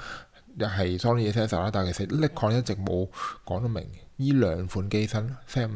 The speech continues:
十同埋呢個Z D七五零零呢係邊一個去做嘅 sensor 嘅。咁而家有傳有機會呢，呢兩部機呢都係由 Tower Semiconductor 去做嘅。咁另外呢，嗱，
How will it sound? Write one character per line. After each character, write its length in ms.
十 100
同 100
埋 180
呢 140
個 260
Z 360
D 260
七 140
五 60
零 260
零 100
呢 160
係 420
邊 100
一 120
個 220
去 60
做 220
嘅 0
sensor 340
嘅。 100
咁 120
而 40
家 120
有 160
傳 180
有 140
機 120
會 180
呢， 80
呢 120
兩 160
部 160
機 160
呢 160
都 120
係 140
由 160
Tower 340
Semiconductor 800
去 60
做 180
嘅。 120
咁 160
另 120
外 140
呢， 200
嗱， 140